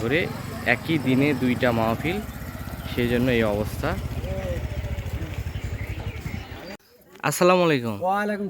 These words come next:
Speaker 2: সালাম রহমতুল্লাহ।
Speaker 1: কি নাম আপনার?
Speaker 2: আমার নাম আশরাফুল আলম।
Speaker 1: আপনার গ্রামের নাম?
Speaker 2: নারায়ণ শহর,
Speaker 1: না।
Speaker 2: পূর্বপাড়া।
Speaker 1: আচ্ছা, এখানে যে মাহফিলকে কেন্দ্র করে
Speaker 2: হুম, হুম।
Speaker 1: আপনাদের গ্রামে
Speaker 2: আচ্ছা।
Speaker 1: একই দিনে একই ডেটে দুইটা সভা।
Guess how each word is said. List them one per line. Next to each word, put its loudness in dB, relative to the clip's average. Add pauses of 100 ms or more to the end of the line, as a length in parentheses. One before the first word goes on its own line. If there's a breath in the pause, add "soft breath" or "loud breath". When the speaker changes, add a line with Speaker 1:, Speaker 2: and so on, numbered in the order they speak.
Speaker 2:
সালাম -8
রহমতুল্লাহ। -6 (140)
Speaker 1:
কি 4
নাম 8
আপনার? 2 (180)
Speaker 2:
আমার -8
নাম -4
আশরাফুল -8
আলম। -6 (480)
Speaker 1:
আপনার 0
গ্রামের 6
নাম? 4
Speaker 2:
নারায়ণ 4
শহর, 2
Speaker 1:
না। -2
Speaker 2:
পূর্বপাড়া। -4 (300 soft breath)
Speaker 1:
আচ্ছা, -2 (100)
এখানে 2
যে 4
মাহফিলকে 2
কেন্দ্র -2
করে -6 (120)
Speaker 2:
হুম, -6
হুম। -8
Speaker 1:
আপনাদের -2
গ্রামে 0 (100)
Speaker 2:
আচ্ছা। -10 (100)
Speaker 1:
একই 0
দিনে 4 (180)
একই -2
ডেটে 0
দুইটা 0
সভা। -6